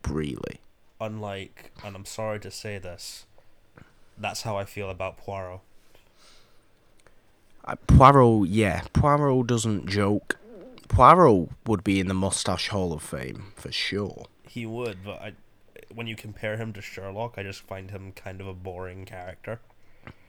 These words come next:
Speaker 1: Yeah, I mean, he's much more, he's much more serious.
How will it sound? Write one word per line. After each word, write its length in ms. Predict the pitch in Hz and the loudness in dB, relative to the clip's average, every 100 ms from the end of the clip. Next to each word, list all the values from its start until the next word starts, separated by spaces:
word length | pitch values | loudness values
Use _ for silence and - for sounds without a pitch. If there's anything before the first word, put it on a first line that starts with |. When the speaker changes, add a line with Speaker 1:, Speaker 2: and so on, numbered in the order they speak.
| _ - - | _ -16 -2
Speaker 1:
Yeah, 340 | 143 139 101 | 4 6 6
I 100 | 76 | 4
mean, 200 | 113 107 | 2 2
he's 220 | 104 101 | 0 -2
much 220 | 110 - 110 | -2 -2 0
more, 320 | 98 92 - | 0 0 -2
he's 200 | 104 101 | -6 -4
much 260 | 101 - - | -2 -2 -2
more 160 | 92 | -2
serious. 800 | - - 113 110 76 62 - - | -2 0 2 2 0 -4 -6 -8